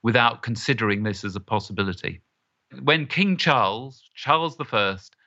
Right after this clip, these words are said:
was holed up, uh, on the Isle of Wight at the end of the Civil War, so this is twenty years after the events that I'm writing about, um, one of the first, the, you know, the Parliament,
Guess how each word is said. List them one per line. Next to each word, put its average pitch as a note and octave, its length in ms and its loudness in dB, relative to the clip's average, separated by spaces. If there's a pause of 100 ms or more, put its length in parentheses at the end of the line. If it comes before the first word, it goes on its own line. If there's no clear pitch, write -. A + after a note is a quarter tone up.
(200)
was A#2 140 -8
holed C#3 400 -2
up, - 320 0 (400)
uh, A2 240 2
on A#2 200 2
the A2 140 2
Isle G#2+ 260 4
of G2 120 -6
Wight G2+ 380 2
at F2 100 -12
the A2+ 120 2
end G#2+ 160 -2
of G2+ 80 -6
the G2+ 60 -12
Civil G2 360 -8
War, G2 300 -4
so G2+ 120 -8
this A2+ 120 0
is A#2+ 80 -4
twenty E3+ 360 2
years A#2+ 360 2
after A2 440 4
the G2+ 120 2
events G2 420 0
that G2 100 -2
I'm G2 180 2
writing G2 380 -2
about, - 420 -2 (720)
um, A2+ 480 4 (360)
one E3 220 4
of D#3+ 80 0
the D#3 80 2
first, - 560 2 (140)
the, D3 220 2
you D#3 120 0
know, C#3+ 100 4
the C#3+ 120 0
Parliament, C#3 640 2